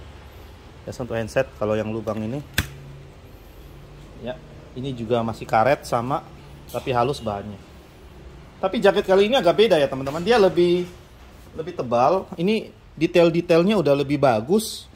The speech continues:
Ini, teman-teman, detail-detailnya udah lebih bagus. Itu sampai ada tulisan Pro Street di talinya juga nih. Nah, kemarin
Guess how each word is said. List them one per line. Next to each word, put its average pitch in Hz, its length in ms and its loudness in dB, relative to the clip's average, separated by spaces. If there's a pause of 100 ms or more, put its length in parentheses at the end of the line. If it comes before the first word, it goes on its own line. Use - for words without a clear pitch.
(600)
Ini, 170 100 -6
teman-teman, 175 300 -6 (160)
detail-detailnya 156 680 -2
udah 131 140 0
lebih 131 180 -6
bagus. 131 720 -4 (960)
Itu 175 220 -12
sampai 151 340 -2
ada 135 60 -4
tulisan 147 260 -4
Pro 143 160 -2
Street 180 220 -4
di 139 160 -8
talinya 135 340 -2
juga 131 300 -4
nih. 165 120 -6 (1400)
Nah, 156 160 -10
kemarin 175 480 -2